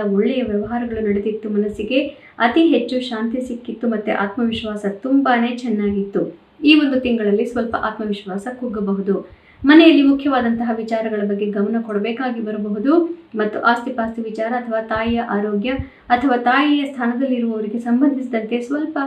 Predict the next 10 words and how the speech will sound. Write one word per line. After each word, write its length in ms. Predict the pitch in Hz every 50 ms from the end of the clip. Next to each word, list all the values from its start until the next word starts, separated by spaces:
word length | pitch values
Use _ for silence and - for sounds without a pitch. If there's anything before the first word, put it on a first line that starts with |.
| - - - - - _
ಮನಸ್ಸಿಗೆ 440 | 247 254 269 - - 262 254 240 240
ಕಿರಿಕಿರಿ 420 | 233 240 240 233 226 - 240 233 247
ಅಥವಾ 260 | 233 233 - 240 240
ಬೇಸರ 400 | 220 202 226 233 226 - 262 233 208
ಆಗಬಹುದು. 800 | 202 214 240 240 277 240 233 233 208 214 254 277 277 269 - - _ _ _ _
ಆರೋಗ್ಯದ 460 | - 202 208 220 214 202 208 202 202 202
ಕಡೆ 160 | 208 208 202
ಕೂಡ 180 | 208 214 208 247
ಗಮನ 300 | 254 233 226 220 214 214
ಇರಬೇಕು. 720 | 214 214 208 202 196 190 196 196 202 196 233 226 208 202